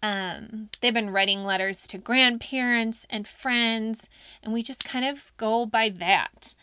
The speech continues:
I so appreciate all the teachers that have been putting, um, so much work and effort into their online studies. But I do have to say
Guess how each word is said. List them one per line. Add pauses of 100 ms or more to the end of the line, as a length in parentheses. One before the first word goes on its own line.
(500)
I (1200)
so
appreciate
all
the
teachers
that
have
been
putting, (640)
um,
so
much
work
and
effort (480)
into
their
online
studies. (260)
But
I
do
have
to
say